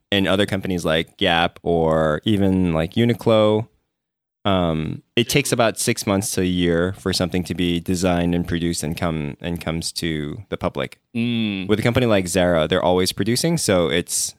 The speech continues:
Speaker 1: very much in, like, the iterative startup mentality, and it can take as short as three weeks before something is out to consumers.
Speaker 2: Mm. Then the fashion houses hate Zara 'cause they can just,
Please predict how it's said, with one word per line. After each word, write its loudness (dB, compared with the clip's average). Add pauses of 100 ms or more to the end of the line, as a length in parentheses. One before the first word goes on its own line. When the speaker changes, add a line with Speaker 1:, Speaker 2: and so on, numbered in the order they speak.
(100)
Speaker 1:
very 4
much 2
in, 0
like, 0
the -2
iterative 0
startup 0
mentality, 0
and 0 (420)
it 0
can 2
take 0
as 2
short 2
as 0
three 0
weeks -2 (420)
before -2
something -2 (180)
is -6
out -2 (200)
to -4
consumers. -4 (200)
Speaker 2:
Mm. -4 (480)
Then 6
the 6
fashion 2
houses 4
hate 0
Zara 4
'cause 0
they 2
can 0
just, -2